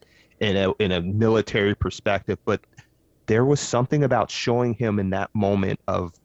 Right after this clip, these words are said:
of someone else's crisis, of losing someone they love,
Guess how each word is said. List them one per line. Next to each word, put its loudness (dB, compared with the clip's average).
of -2
someone 2
else's 0
crisis, -4
of 0
losing 4
someone 0
they 0
love, 0